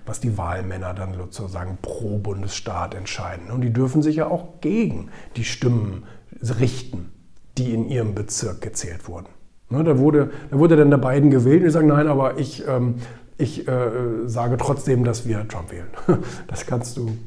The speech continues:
das ist eine spannende Angelegenheit da drüben, ne? So, naja, es, ähm, es, es bleibt natürlich spannend bis zum Schluss, aber ich bin mir sehr, sehr sicher, dass der Trump wiedergewählt wird.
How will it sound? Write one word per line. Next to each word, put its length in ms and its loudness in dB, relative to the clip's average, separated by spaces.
das 180 -6
ist 100 -8
eine 100 -8
spannende 340 -10
Angelegenheit 540 -10
da 80 -8
drüben, 340 -8
ne? 120 -8
So, 320 2
naja, 380 -2
es, 340 -8
ähm, 420 0
es, 280 -8
es 120 -8
bleibt 240 -4
natürlich 300 -2
spannend 300 -2
bis 140 -4
zum 120 -4
Schluss, 260 -4
aber 280 -8
ich 200 -14
bin 200 -2
mir 160 -2
sehr, 420 -2
sehr 220 -4
sicher, 400 -4
dass 160 -8
der 140 -12
Trump 240 -8
wiedergewählt 640 -6
wird. 200 -14